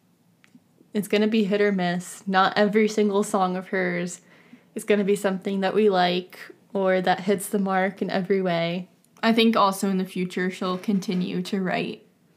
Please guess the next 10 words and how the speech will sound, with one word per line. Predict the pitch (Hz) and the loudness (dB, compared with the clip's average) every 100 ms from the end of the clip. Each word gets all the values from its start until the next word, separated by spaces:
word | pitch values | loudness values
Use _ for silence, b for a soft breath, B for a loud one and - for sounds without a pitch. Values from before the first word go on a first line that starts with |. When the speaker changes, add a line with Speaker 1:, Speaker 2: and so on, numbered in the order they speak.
| _ _ | _ _
Speaker 2:
songs | - 190 190 196 202 | -8 -6 -2 -2 -2
about | 185 175 - - - | -2 -2 -4 -6 -8
feminism, | 202 185 185 185 190 190 190 214 - _ | -4 -2 -2 -4 -4 -4 -4 -6 -8 _
so | - 214 202 226 - _ _ _ _ _ | -14 -10 -8 -10 -12 _ _ _ _ _
hopefully | 240 - 285 302 | -6 -4 -6 -6
they | 285 | -8
get | 277 - | -10 -6
better | 247 226 233 | -2 -2 -2
from | 233 202 | 0 0
here. | 196 202 | -2 -6